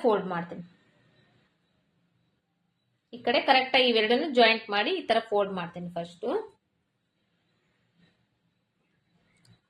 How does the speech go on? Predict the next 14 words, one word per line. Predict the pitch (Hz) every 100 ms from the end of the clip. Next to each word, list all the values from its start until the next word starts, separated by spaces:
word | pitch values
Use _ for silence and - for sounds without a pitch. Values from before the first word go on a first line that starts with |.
| _ _ - _ - - _ _ _ _ _ _ _ _
ಈ | 285 294
ತರ | 302 320
ಫೋಲ್ಡ್ | 311 311 330
ಮಾಡ್ಕೊಂಡಾದ್ಮೇಲೆ | 330 320 302 285 240 247 381 311
ಇವಾಗ | 311 359 359 294
ಈ | 370 403
ಕಡೆ | 392
ಇರೋ | 349 339 311
ಮಾರ್ಕ್ | 277 269 285 294
ಈ | 311
ಕಡೆ | 311 262
ಕೂಡ | 240 285 285
ಕಾಣಿಸ್ತಾ | 220 208 - 190
ಇದೆ. | 180